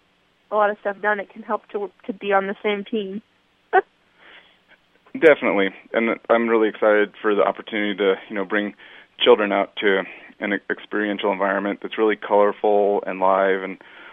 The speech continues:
Speaker 2: honors the native ecosystems, but then also, um, puts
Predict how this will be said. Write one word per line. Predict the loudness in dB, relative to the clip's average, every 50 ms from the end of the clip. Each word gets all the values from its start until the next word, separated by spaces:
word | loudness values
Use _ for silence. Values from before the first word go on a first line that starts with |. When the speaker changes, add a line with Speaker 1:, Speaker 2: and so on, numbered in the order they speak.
| -14 _ -2
Speaker 2:
honors | 0 0 2 2 0 -2 -2
the | -2 0
native | 2 2 2 2 2
ecosystems, | 0 -2 -2 -2 -2 -4 -6 -6 -6 -6 -6 -4 -6 -8 -12 _ -6
but | -6 -4 -2
then | -2 -4 -2
also, | -2 -2 -2 -2 -2 -2 0 0 0 0 0 0
um, | 0 -2 -2 -6 -10 -16 -20 _ _ _
puts | -2 -2 -2